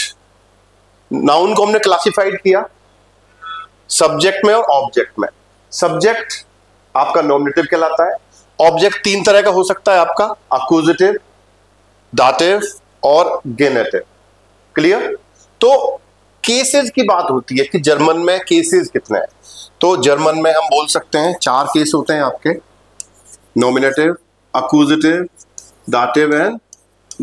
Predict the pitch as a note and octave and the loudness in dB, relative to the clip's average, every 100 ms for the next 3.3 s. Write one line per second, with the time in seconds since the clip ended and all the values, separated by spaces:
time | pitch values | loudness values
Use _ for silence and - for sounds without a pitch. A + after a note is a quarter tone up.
0 | A#2 A#2+ G#2+ F#2 - - C#3+ G#3 - - | -2 0 0 -4 -12 -6 -2 -2 -6 -14
1 | _ _ _ - A#3+ C4 C4 F3 A#3 A3+ | _ _ _ -2 2 2 0 0 0 2
2 | G#3 A#3 - A#2+ - - D3+ - G3+ F3+ | 2 2 0 -2 -4 -4 -2 0 0 0
3 | E3 E3+ F#3+ | 0 0 0